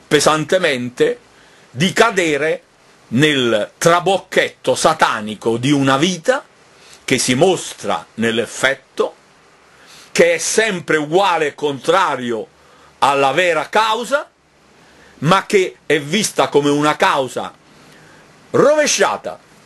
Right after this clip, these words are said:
in un modo satanico, perché mentre è vero che tutto il mondo devolve verso la pura esistenza, noi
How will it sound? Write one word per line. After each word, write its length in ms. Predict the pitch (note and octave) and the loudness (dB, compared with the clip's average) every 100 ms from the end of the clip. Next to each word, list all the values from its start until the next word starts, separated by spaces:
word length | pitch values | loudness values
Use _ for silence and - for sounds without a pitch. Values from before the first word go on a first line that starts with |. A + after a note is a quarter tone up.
| _ _ - - | _ _ -20 -4
in 140 | E3+ A3+ | 0 2
un 120 | B3+ | 2
modo 260 | C#4+ C4+ | 2 2
satanico, 680 | B3+ C4 C#4 B3 D#3+ B2 - - _ _ | 0 0 0 0 -2 -8 -16 -20 _ _
perché 280 | - D3+ E3 | 0 2 2
mentre 460 | F3 A#3+ E3+ F#3+ F3 | 2 0 0 0 0
è 140 | E3 | 0
vero 480 | D#3+ A3 D3+ A2+ F#2+ _ _ - - - - - - | 0 2 0 -2 -8 _ _ -20 -20 -20 -20 -20 -16
che 180 | - C3+ | -6 -4
tutto 380 | F#3 G3+ - F3 | -2 -4 -2 0
il 100 | A3 | 0
mondo 680 | A3 A#3 F#3 C#3+ B2 A#2 - - - - - | 2 2 2 -2 0 0 -2 -16 -20 -20 -16
devolve 1120 | C3 F3+ B3+ C4 C#4+ A3 C#3+ A2+ G2 F#2 - - - - _ _ _ _ _ - - _ - _ - - - | 2 4 4 2 0 -2 -4 -8 -6 -8 -8 -16 -20 -20 _ _ _ _ _ -20 -20 _ -20 _ -20 -20 -10
verso 760 | G#2+ F#3+ F3+ - - C#3+ B2 - - - - - - - - | 2 2 2 -4 0 0 0 -4 -20 -20 -20 -20 -20 -20 -8
la 200 | - C#3+ | 0 2
pura 380 | C#3+ B3+ A3 F3 | 2 2 4 2
esistenza, 800 | D#3+ F3 D#3+ - G3 G3+ - G#3 - _ - - _ _ _ _ _ _ | 0 -4 -8 0 0 0 0 0 -2 _ -20 -20 _ _ _ _ _ _
noi 600 | - E3+ F#3 G3 B3 E4+ | -2 0 2 0 -2 -6